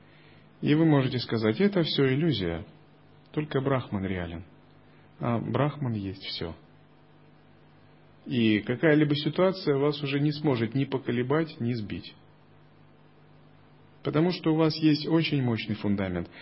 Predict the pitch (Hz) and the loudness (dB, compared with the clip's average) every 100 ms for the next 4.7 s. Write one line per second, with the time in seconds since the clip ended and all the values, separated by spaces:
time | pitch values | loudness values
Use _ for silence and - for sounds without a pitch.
0 | - - 131 143 - 151 147 139 139 127 | -20 0 4 4 2 2 6 6 6 2
1 | 131 147 143 123 120 113 117 107 98 98 | 2 4 4 2 0 0 -2 -2 -2 -4
2 | - 113 107 101 101 101 104 101 104 101 | -6 -4 -2 -4 -2 -2 0 0 0 -2
3 | 98 98 - 107 107 117 110 117 110 110 | -4 -6 -10 -8 -4 -2 -2 -2 -2 -2
4 | 110 110 107 - 98 101 98 | -6 -6 -8 -6 -2 -2 -2